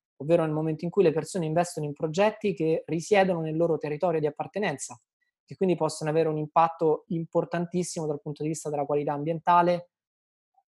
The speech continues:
nel breve termine, e quindi non si deve aspettare una catena di diffusione dei benefici.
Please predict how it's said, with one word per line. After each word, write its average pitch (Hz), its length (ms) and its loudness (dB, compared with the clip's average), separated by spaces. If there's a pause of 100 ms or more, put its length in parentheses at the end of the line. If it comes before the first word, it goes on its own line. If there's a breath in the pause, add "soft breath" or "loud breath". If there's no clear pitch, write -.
nel 170 160 4
breve 156 240 2
termine, 131 500 0 (440)
e 135 100 -6
quindi 160 200 -2
non 147 80 -4
si - 120 -6
deve 156 140 4
aspettare 151 440 2
una 147 140 -2
catena 147 280 -2
di 143 100 -2
diffusione 143 460 -6
dei 135 100 -6
benefici. 135 480 -10